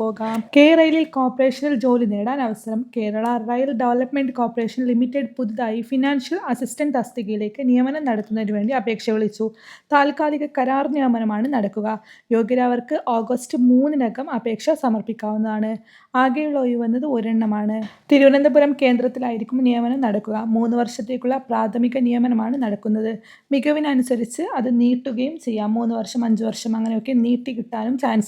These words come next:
ഉണ്ട്. ഈ ഒരു ജോബ് ലഭിച്ചാൽ ന-, ലഭിക്കുന്ന ശമ്പളം എന്നത് തിരഞ്ഞെടുക്കുന്നവർക്ക് പ്രതിമാസം അമ്പതിനായിരത്തി മുന്നൂറ് രൂപ വരെ പ്രതിമാസം ശമ്പളമായി ലഭിക്കുന്നതാണ്. ഈ ഒരു ജോബിലേക്ക് അപ്ലൈ ചെയ്യാനുള്ള ഏജ് ലിമിറ്റ് മുപ്പത്തഞ്ച് വയസ്സ്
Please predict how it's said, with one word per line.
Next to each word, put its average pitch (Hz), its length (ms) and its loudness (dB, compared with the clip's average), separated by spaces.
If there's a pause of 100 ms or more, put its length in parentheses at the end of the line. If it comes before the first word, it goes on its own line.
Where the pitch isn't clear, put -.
ഉണ്ട്. 214 180 2 (420)
ഈ - 80 0
ഒരു 262 140 2
ജോബ് 262 240 2
ലഭിച്ചാൽ 262 400 0
ന-, 220 180 0 (120)
ലഭിക്കുന്ന 240 460 0
ശമ്പളം 247 460 2
എന്നത് 226 240 2
തിരഞ്ഞെടുക്കുന്നവർക്ക് 226 840 -2
പ്രതിമാസം 226 600 -2 (100)
അമ്പതിനായിരത്തി 269 600 6 (120)
മുന്നൂറ് 254 480 4
രൂപ 233 220 0
വരെ 240 200 0
പ്രതിമാസം 226 500 -2 (100)
ശമ്പളമായി 226 500 2
ലഭിക്കുന്നതാണ്. 214 580 0 (380)
ഈ 262 80 0
ഒരു 254 160 0
ജോബിലേക്ക് 254 420 2
അപ്ലൈ 247 220 0
ചെയ്യാനുള്ള 247 300 0 (140)
ഏജ് 247 200 -2
ലിമിറ്റ് 254 340 0
മുപ്പത്തഞ്ച് 294 540 6
വയസ്സ് 240 340 0